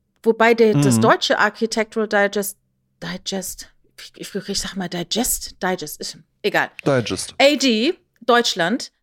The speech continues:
Speaker 1: ist da übergegangen, einfach zu erklären, wie richte ich mein Homeoffice schön ein, wie mache ich, äh, Blumen in die Küche und so Zeug, ne? Das macht aber, äh, West Wing auch. Aber West Wing besucht auch deutsche Prominente,
Speaker 2: Mhm.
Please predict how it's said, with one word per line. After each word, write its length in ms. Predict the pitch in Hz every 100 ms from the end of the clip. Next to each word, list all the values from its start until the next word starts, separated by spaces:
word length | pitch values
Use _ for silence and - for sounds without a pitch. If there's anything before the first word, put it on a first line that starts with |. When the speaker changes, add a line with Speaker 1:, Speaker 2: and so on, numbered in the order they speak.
| _
Speaker 1:
ist 200 | - -
da 100 | 240
übergegangen, 580 | - 254 247 233 214 226
einfach 260 | - 226 220
zu 120 | -
erklären, 400 | 185 - 214 208
wie 140 | 226 233
richte 260 | 233 226
ich 80 | 214
mein 220 | 208 196
Homeoffice 480 | 208 214 190 - -
schön 340 | - 214 202
ein, 400 | - 190 190 196
wie 140 | 202 208
mache 240 | 202 196
ich, 260 | 196 - -
äh, 160 | 185
Blumen 440 | 180 202 202 202 196
in 40 |
die 100 | 185
Küche 260 | 196 226 220
und 100 | 196
so 80 | 202
Zeug, 380 | - 233 277 233
ne? 140 | 277
Das 140 | - 233
macht 180 | 233 -
aber, 300 | 214 214 220 - - -
äh, 60 | 202
West 280 | 208 226 -
Wing 160 | 202 -
auch. 300 | 175 285 - - - -
Aber 320 | 247 247 214
West 300 | 320 - -
Wing 240 | 240 320 -
besucht 380 | 214 285 330 -
auch 120 | 233
deutsche 280 | 214 220 226
Prominente, 680 | - 208 185 165 - 151 -
Speaker 2:
Mhm. 520 | 123 101 110 110